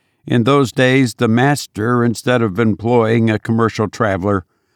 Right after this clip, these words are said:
often used to travel himself, and one evening I had to start for the north to see some customers.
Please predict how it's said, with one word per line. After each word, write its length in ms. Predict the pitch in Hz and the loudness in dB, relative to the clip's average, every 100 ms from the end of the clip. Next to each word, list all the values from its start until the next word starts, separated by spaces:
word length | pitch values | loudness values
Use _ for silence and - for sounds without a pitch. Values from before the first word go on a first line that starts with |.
| _ _ | _ _
often 400 | 101 107 101 95 | -2 -2 -2 -2
used 280 | 98 98 - | 0 -2 -4
to 100 | 95 | -8
travel 400 | 82 110 87 82 | -2 0 0 -4
himself, 640 | 85 73 - 139 101 - _ _ _ _ _ - | -6 -8 -2 0 0 -4 _ _ _ _ _ -6
and 200 | 104 120 | 0 2
one 200 | 131 131 | 4 2
evening 480 | 131 110 98 92 95 | 2 2 0 0 0
I 140 | 107 | 2
had 220 | 110 92 | 0 -2
to 80 | 98 | -6
start 360 | - - 107 107 | -6 -2 -2 -2
for 140 | - | -6
the 120 | 95 98 | -4 0
north 380 | 117 110 85 - | 2 2 -2 -8
to 100 | 87 | -8
see 240 | - 110 | -4 -4
some 220 | - 95 | -4 -6
customers. 800 | - 123 - 80 69 62 - - | -4 -4 -4 -8 -10 -12 -18 -20